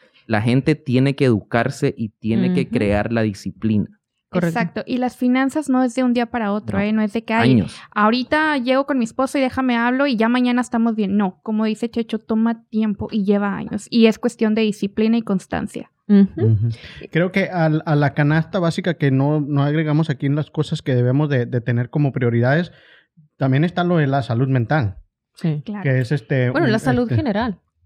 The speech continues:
Speaker 4: No, no, pero estoy
Speaker 1: En
Speaker 4: hablando en
Speaker 1: general.
Speaker 4: cuanto a salud mental porque te lo voy a explicar por qué, ¿no? A como yo lo miro.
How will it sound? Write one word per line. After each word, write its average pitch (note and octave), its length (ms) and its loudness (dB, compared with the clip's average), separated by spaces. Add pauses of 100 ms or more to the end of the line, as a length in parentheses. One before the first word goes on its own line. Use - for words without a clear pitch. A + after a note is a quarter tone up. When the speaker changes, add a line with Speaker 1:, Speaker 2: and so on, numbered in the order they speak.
(100)
Speaker 4:
No, G3 140 0
no, E3 160 0
pero B2 220 0
estoy A2+ 200 -4
Speaker 1:
En C#3 40 2
Speaker 4:
hablando D3+ 280 2
en - 60 0
Speaker 1:
general. - 40 -4
Speaker 4:
cuanto B2 220 0
a - 40 0
salud B2 240 0
mental D3 340 0
porque C#3 300 -2
te - 160 -4
lo C3 80 2
voy D3 80 2
a - 20 2
explicar C#3 380 -2
por C3 120 -6
qué, B2+ 140 -2
¿no? D3+ 220 0 (260)
A B2+ 140 -2
como C3 200 0
yo D3+ 120 2
lo D#3 100 2
miro. A#2+ 260 0